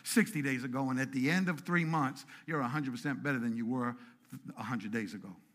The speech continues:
And then start all over again. Get one percent better. In Daniel chapter six, Daniel was promoted while he was in captivity in a foreign land because he was excellent. The King James Bible says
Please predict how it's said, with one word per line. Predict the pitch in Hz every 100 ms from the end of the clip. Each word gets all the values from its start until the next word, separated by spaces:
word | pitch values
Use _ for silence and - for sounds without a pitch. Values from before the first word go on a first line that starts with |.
| _ _ - _ - - - _
And | 123
then | 117
start | 104 117 110
all | 113
over | 110 98
again. | 95 95 82 - _ _ _ - - - _ -
Get | 117 104 101
one | 104 139 139 139 135 -
percent | 123 113 - 123 113 - - _ -
better. | 104 92 78 - _ _ _ _ _ _ _ _ _ _ - - - - - 123
In | 123
Daniel | 214 240 220
chapter | - 208 - 143
six, | - - 220 143 - - - - _ _ _ - - -
Daniel | 120 208 226 214
was | 190 185
promoted | - 175 185 180 156
while | 160 170
he | 175
was | 170 147
in | 156
captivity | 165 151 - 202 160 143 147
in | 131
a |
foreign | 127 151 143 139
land | 156 143
because | 123 123 131
he | 139
was | 131 123 117 113 - - -
excellent. | 165 - 127 -
The |
King | - 185 165
James | 139 175 160
Bible | 127 139 120
says | 131 127